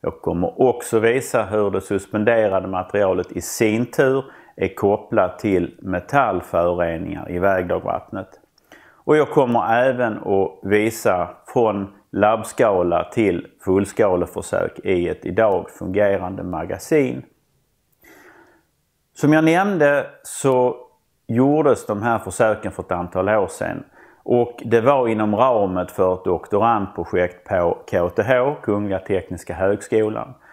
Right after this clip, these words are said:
Och med stöd av Skanska och Vägbro Tunnelkonsortiet, Trafikverket, på den tiden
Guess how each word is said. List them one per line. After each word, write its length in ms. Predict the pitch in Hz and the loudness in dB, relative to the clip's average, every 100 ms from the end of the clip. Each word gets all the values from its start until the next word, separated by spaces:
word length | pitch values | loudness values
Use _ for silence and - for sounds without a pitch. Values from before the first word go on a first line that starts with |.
| - - _ | -20 -20 _
Och 360 | - 160 139 - | 0 2 2 0
med 300 | 120 107 104 | 0 0 -2
stöd 460 | - 127 110 104 - | 0 2 2 0 0
av 440 | 98 92 92 92 - _ - | 0 0 -2 -8 -16 _ -10
Skanska 760 | - 107 120 139 - 131 151 147 - _ _ _ _ _ _ _ - | -2 0 0 -2 0 0 -2 -8 -20 _ _ _ _ _ _ _ -4
och 300 | 123 117 - - _ - | -2 -2 -6 -20 _ -14
Vägbro 680 | 98 113 101 101 92 98 95 | 0 2 2 0 0 2 2
Tunnelkonsortiet, 1500 | - 135 113 107 104 107 101 113 107 - 117 127 - - - _ _ _ _ _ _ _ _ - | 2 2 2 -2 -4 -6 -2 -2 -2 0 0 0 -4 -20 -20 _ _ _ _ _ _ _ _ -2
Trafikverket, 1160 | 113 - 139 117 - - 92 92 - 113 - - | -2 2 2 2 -2 0 0 0 0 0 -2 -6
på 80 | 92 | 0
den 240 | 95 95 | 0 -2
tiden 580 | - 107 98 87 90 | 0 0 0 -2 -6